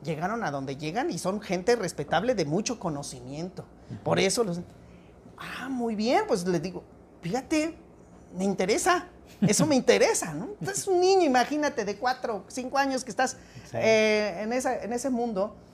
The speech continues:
Speaker 1: donde a lo mejor estás en un mundo cerrado todavía, pues, te digo, los recursos eran limitados. Y ya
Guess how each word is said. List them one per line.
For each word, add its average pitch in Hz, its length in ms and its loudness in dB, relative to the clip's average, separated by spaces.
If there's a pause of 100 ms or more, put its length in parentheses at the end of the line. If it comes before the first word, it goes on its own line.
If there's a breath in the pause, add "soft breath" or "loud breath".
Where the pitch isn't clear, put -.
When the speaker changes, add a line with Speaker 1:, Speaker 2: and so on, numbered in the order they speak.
(100)
Speaker 1:
donde 220 220 4
a 214 80 8
lo 214 140 2
mejor 214 300 2
estás 269 320 4 (220 loud breath)
en 233 120 0
un 269 80 2
mundo 294 260 6
cerrado 196 540 0
todavía, 202 560 -2
pues, 175 120 -4 (180)
te 170 80 -6
digo, 196 180 -2
los 160 160 0
recursos 170 400 -6
eran 180 200 -6
limitados. 185 560 -4 (760 loud breath)
Y 311 120 4
ya 359 100 8